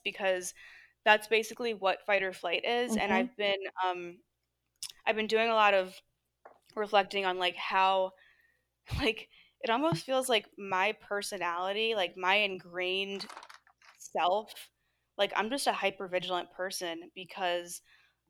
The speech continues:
Speaker 1: of all of the trauma that I've gone through with moving. Like, that's, that's a big
Speaker 2: Yeah.
Speaker 1: piece of my trauma, is, like, being homeless, all the times that I've moved, all the times that I've gotten, like, the rug kind of, like, swept up from underneath me.
Speaker 2: Mm-hmm.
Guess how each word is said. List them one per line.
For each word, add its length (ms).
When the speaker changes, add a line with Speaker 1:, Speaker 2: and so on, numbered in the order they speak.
Speaker 1:
of 120
all 240
of 140
the 60
trauma 500
that 140
I've 200
gone 320
through 220
with 180
moving. 800
Like, 240
that's, 380
that's 180
a 60
big 80
Speaker 2:
Yeah. 160
Speaker 1:
piece 80
of 80
my 100
trauma, 560
is, 160
like, 280
being 240
homeless, 640
all 160
the 100
times 360
that 80
I've 180
moved, 540
all 180
the 80
times 380
that 80
I've 140
gotten, 280
like, 220
the 100
rug 500
kind 200
of, 80
like, 160
swept 680
up 220
from 140
underneath 500
me. 280
Speaker 2:
Mm-hmm. 540